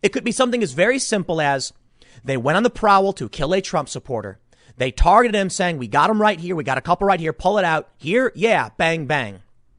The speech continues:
Seems like they wanted to kill a Trump supporter, and there were many people who were following and watching,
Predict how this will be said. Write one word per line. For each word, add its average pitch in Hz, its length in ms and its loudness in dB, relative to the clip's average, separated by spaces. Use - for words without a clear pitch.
Seems 214 420 0
like 170 360 -2
they 139 200 -4
wanted 131 380 -2
to 156 160 -10
kill 123 220 -8
a 135 80 -6
Trump 170 260 -4
supporter, 110 480 -12
and 147 240 -2
there 156 100 4
were 170 140 0
many 151 380 0
people 160 400 -4
who 156 100 -6
were 160 140 0
following 143 520 -2
and 151 140 -4
watching, 160 560 -2